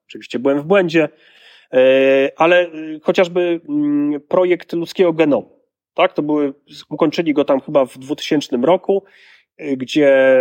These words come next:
był ten gigantyczny projekt, że sekwencjonujemy genom ludzki. <clears throat>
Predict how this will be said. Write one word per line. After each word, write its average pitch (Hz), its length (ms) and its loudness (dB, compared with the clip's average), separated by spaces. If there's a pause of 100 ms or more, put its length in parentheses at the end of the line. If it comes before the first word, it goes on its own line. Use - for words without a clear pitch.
(300)
był 139 420 0
ten 135 180 0
gigantyczny 135 540 -2
projekt, 143 360 0
że 131 140 -4
sekwencjonujemy 139 1300 0
genom 123 380 0
ludzki. 214 640 -4 (560)
<clears throat> - 40 -10